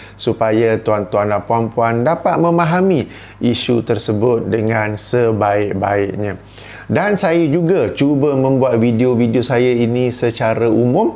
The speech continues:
agar ia dapat memberi manfaat yang luas dan tidak khusus merupakan kajian ke atas Ustaz Muhsin semata-mata, ya. Baik, dalam video kajian keempat, Ustaz Muhsin membicarakan satu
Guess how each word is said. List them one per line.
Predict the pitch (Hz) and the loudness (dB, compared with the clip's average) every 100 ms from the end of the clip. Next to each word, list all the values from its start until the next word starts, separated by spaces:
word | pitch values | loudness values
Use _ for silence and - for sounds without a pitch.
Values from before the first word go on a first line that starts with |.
| - - - | -8 -16 -6
agar | 98 104 117 110 | -4 -2 0 0
ia | 107 117 | 2 2
dapat | 113 110 107 117 | 2 0 0 -2
memberi | 107 110 113 127 | 0 0 2 2
manfaat | 120 117 110 - 123 127 117 123 | 2 0 -2 -2 -2 -2 -2 0
yang | 117 113 | 0 2
luas | 120 156 285 - - - | 2 2 -2 -6 -10 -14
dan | - 117 110 107 | -4 -2 -2 0
tidak | 120 113 117 92 | 0 0 0 -2
khusus | - 131 - 180 - - - 104 | -2 -2 0 0 -2 -4 -8 -4
merupakan | 104 107 120 - 110 104 | -2 0 -2 -2 -4 -4
kajian | 113 104 98 113 107 107 | -2 -2 0 0 0 -4
ke | 101 | -4
atas | 107 107 - 104 101 - - - | -4 -4 -4 -4 -4 -6 -12 -8
Ustaz | 117 - 117 107 | -6 -2 -4 -2
Muhsin | 110 110 - 117 104 98 | -2 -2 0 0 0 0
semata-mata, | 98 107 107 107 110 104 101 101 - 98 | -2 -2 -4 -2 -2 -2 -4 -6 -2 0
ya. | 95 190 220 - - - - | 0 -2 -4 -14 -18 -12 -4
Baik, | 160 175 - - - - | 0 0 -2 -12 -12 -2
dalam | 131 175 185 180 170 | 0 2 2 2 2
video | 185 190 226 226 | 2 2 0 0
kajian | 196 175 156 180 165 | 0 2 2 0 0
keempat, | 170 165 170 - 170 165 160 - | -2 0 -2 0 0 0 0 -2
Ustaz | 185 - 131 120 | -2 -2 -2 0
Muhsin | 120 117 - 131 131 127 | 0 0 0 0 2 2
membicarakan | 123 127 127 117 151 143 147 147 165 110 | 2 2 0 0 0 2 0 0 -2 -2
satu | - 107 107 - 113 | -2 -2 -2 -2 -2